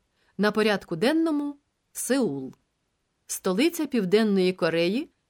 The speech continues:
де живуть п'ятнадцять мільйонів людей та потвор, і всі вони, ви тільки уявіть собі, корейці. На перший погляд здається, що потрапив ти до чудового невідомого світу,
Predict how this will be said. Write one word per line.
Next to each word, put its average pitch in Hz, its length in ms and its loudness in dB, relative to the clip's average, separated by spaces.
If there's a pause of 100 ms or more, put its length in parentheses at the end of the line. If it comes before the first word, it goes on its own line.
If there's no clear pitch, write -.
(100)
де 330 180 0
живуть 269 320 -2
п'ятнадцять 233 600 -2
мільйонів 196 560 2
людей 214 480 0 (120)
та 349 120 -2
потвор, 180 600 -4 (280)
і 359 80 4
всі 440 260 0
вони, 370 300 4
ви 277 100 0
тільки 240 300 0
уявіть 254 380 0
собі, 277 220 -4
корейці. 202 600 -6 (760)
На 277 120 0
перший 277 360 0
погляд 240 340 -2
здається, 196 560 0
що 170 320 -4
потрапив 277 500 -2
ти 233 120 0
до 196 120 0
чудового 196 500 -2
невідомого 190 580 0
світу, 208 440 -6